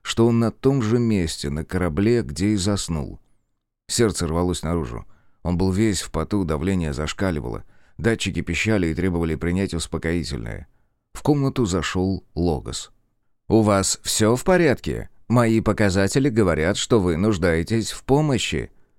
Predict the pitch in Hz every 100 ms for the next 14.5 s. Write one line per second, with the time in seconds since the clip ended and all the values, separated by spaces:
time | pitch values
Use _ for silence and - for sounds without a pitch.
0 | _ _ - 107 95 - - 78 90 95
1 | 104 - 101 104 107 98 67 87 90 71
2 | - - - _ _ - 78 85 82 -
3 | 98 95 - 90 - 90 69 - - _
4 | _ _ _ _ - - 92 151 - 113
5 | 104 117 101 92 82 - 80 - 101 95
6 | - 73 64 73 92 117 117 - - _
7 | _ - 113 104 147 - 104 87 - 117
8 | 98 95 87 87 90 98 80 73 71 92
9 | 104 - 69 - 104 95 - 76 73 -
10 | 76 82 87 85 - 87 71 62 - -
11 | - _ _ _ _ _ _ _ - -
12 | 113 110 110 123 113 147 120 82 82 101
13 | 113 127 85 - - _ _ _ _ 80
14 | 90 82 73 69 69